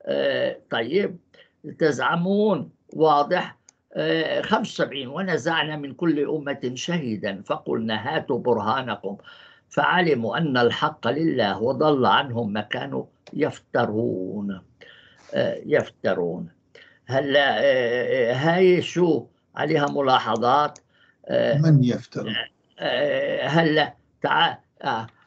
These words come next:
Speaker 1: آه، آه، آه، المعذرة أبونا، آه، آه، آه،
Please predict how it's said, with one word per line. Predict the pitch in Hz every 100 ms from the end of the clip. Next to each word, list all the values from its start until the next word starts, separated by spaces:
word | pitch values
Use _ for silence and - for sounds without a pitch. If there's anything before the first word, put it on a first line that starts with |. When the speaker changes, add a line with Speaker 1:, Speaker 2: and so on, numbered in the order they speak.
| _ -
Speaker 1:
آه، | 135 113 - - _ _ _ _ 160
آه، | 143 131 151 135 - -
آه، | 143 131 143 131 101 -
المعذرة | 147 123 143 - 127 127 151 160 139
أبونا، | - 151 156 - _ _ _ -
آه، | 131 131 139 139 - _ _ - -
آه، | 143 131 127 - - _ _ - _ _ _ - 107 - - _ _ -
آه، | 135 - 185 -